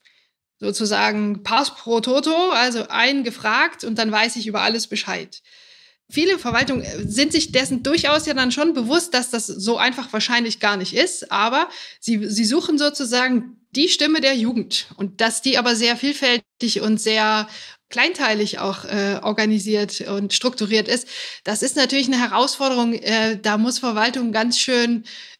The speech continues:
ja, ganz schön reflektiert sein, dass sie erkennt, okay, nur weil ich jetzt diese zwanzig Jugendlichen um ihre Meinung gefragt habe, heißt das noch nicht,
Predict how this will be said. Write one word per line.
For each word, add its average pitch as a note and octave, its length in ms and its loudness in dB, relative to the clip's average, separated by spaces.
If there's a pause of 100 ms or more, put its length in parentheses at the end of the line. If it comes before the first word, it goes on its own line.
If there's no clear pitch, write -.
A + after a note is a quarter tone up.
ja, A#3 180 2
ganz A3 200 -2
schön B3 120 -2
reflektiert A#3 580 0
sein, C#4+ 380 2
dass A#3 200 -2
sie B3 220 2
erkennt, A3+ 580 0
okay, B3+ 300 0
nur B3 220 0
weil A3 220 4
ich G#3+ 140 -2
jetzt G#3+ 280 -2
diese B3 280 2
zwanzig B3+ 420 -2
Jugendlichen B3 460 0
um A3+ 120 -2
ihre A3+ 180 2
Meinung A3+ 280 2
gefragt G#3 360 -4
habe, A3 220 2
heißt G#3+ 220 0
das A3 100 -6
noch G#3+ 180 -2
nicht, B3+ 500 0